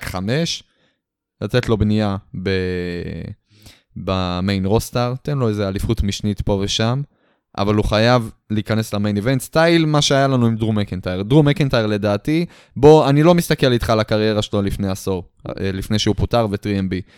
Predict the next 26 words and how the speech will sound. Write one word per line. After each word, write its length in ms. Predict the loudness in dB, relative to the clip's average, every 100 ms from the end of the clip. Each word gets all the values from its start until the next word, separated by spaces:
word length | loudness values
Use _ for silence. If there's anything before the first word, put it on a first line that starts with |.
| _ 0
אני 100 | 2
מדבר 260 | 2 4
איתך 200 | 2 2
מהמהפך 840 | 2 2 2 2 2 0 2 2 0
שהוא 200 | -4 -4
עשה, 280 | -2 -2 0
והקאמבק 460 | 0 0 0 -2 -2
שלו 280 | -2 0 0
ל-N 280 | 0 -2 -4
X 20 |
T 160 | -4 -2
באלפיים 360 | 0 0 0
ושבע 260 | -4 -6 -6
עשרה, 260 | -6 -6 -6
אני 80 | -4
מדבר 280 | -4 -4
איתך 180 | -6 -6
מ-, 140 | -4 -4 -8 -14 -4
ממה 160 | 2 4
שהוא 140 | 4
המציא 180 | 2 0
את 80 | -6
עצמו 220 | -4 -4
מחדש. 420 | -4 -4 -6 -10 _ _ _ _ _ -8
אה, 320 | -2 0 0 -2 -6 -14 _ _ _ _ _ -20 _ _ _ _ _ _ -2
צ'מפה 480 | 2 4 4 2